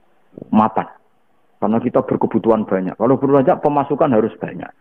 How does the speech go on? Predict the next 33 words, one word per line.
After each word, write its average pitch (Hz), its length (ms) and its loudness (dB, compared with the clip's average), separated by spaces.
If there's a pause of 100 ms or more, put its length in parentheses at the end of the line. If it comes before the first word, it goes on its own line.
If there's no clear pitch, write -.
(300)
Lah 151 80 6
ilmu 196 240 6
ngono 190 240 4
kok 160 160 2
mbok 139 160 4
omong-omong 139 480 4
nang 127 80 4 (180)
wong, 107 140 0
ngger 156 160 2
kebutuhan 156 400 4
banyak, 196 320 6
pemasukannya 190 560 2
harus 202 240 6
banyak. 208 520 4
<laughs> - 40 0 (1200)
Eh, 151 160 2 (480)
ngono 185 320 4
kok 175 80 4
untuk 165 240 4
gelar 160 240 4
perkara 156 320 2
ngomong 156 400 4
ngono 160 160 2
iku 185 160 0
piye 135 320 4
jajal, 90 320 0
ya? 98 240 0 (2000)
Amit-amit 104 560 2
tenan 98 240 2
dunya. 95 320 0 (2500)
Bandingkan 202 400 4
wong 208 160 2
alim. 185 320 0